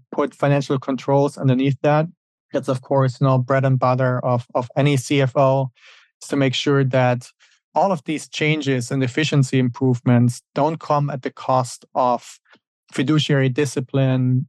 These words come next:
risk management, and, and financial controls. And the final aspect is leadership,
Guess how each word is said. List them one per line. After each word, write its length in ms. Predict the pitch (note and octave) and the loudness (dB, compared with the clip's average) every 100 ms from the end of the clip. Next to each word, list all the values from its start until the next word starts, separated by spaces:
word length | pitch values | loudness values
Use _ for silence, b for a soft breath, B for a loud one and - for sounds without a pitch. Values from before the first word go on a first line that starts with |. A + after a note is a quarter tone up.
| - | 0
risk 400 | C3+ D3 - C#3+ | 2 2 0 2
management, 800 | C3 B2+ A#2+ C3 B2+ B2 B2 A#2+ | 2 2 0 2 4 4 2 0
and, 280 | C#3+ A#2+ B2 | -2 0 0
and 120 | B2 A#2+ | 0 0
financial 360 | A#2+ B2 - | 2 2 0
controls. 640 | A#2+ A#2 - C3 C3+ - - _ _ _ | 0 0 0 -2 -4 -6 -18 _ _ _
And 100 | E3+ | -2
the 40 | D3 | 0
final 280 | F#3+ A#3 A3+ | 2 2 2
aspect 580 | F#3 - - D#3 C#3 - | 0 -2 -2 -2 -2 -4
is 240 | C#3 A#2+ | -4 -2
leadership, 460 | C#3+ C#3 B2+ - | 0 0 -2 -6